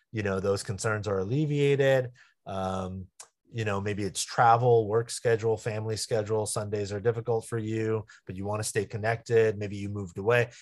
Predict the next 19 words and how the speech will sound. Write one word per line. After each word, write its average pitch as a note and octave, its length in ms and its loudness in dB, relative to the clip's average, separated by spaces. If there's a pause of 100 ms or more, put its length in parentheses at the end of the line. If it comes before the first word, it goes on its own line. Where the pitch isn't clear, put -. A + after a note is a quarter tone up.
(120)
And A2+ 100 -2
then B2 180 4
one C3 180 4
of D#3 100 6
the C3 240 6
options B2+ 540 0
was G#2 240 0
convenience. G2+ 800 -6 (300)
It's F2+ 160 -8
just A2+ 200 -2
really G2+ 280 0
convenient F2+ 600 -8
for E2+ 200 -14
us. - 240 -12 (440)
And C3+ 160 0
that's E3+ 240 6
what E3+ 100 0
we're D3+ 140 6
targeting. A#2 560 2